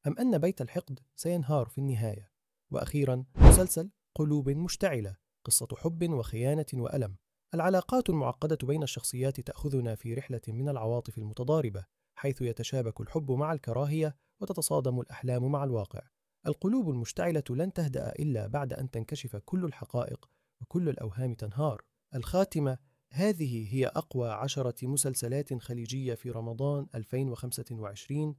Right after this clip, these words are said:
قصص تأسر القلوب ومفاجآت ستبقيك مشدودًا حتى آخر لحظة. الأحداث تشتعل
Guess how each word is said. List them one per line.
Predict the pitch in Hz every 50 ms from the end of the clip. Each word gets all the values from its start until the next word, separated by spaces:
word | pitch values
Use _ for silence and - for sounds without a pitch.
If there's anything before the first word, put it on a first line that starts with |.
| _ _ _ _ _ -
قصص | - 165 - 160 139 - 131 117 107 -
تأسر | 117 - 143 - - 135 123 120
القلوب | 113 - - 120 131 151 160 156 135 - _ _ _ _ -
ومفاجآت | - 175 196 185 - 170 147 135 117 - - 143 143 143 - - 147 147 139
ستبقيك | - 123 120 - 104 _ - 135 135 123 - 113
مشدودًا | 101 101 107 - - 139 151 151 131 135 127 117
حتى | - 147 139 _ - 117
آخر | - - 123 127 123 - 127 117
لحظة. | 113 120 120 - 123 131 131 127 _ _ _ _ _ _ _ _ -
الأحداث | 139 143 - - - 185 180 202 214 - -
تشتعل | 156 - 196 - - - 196 175 139 120 104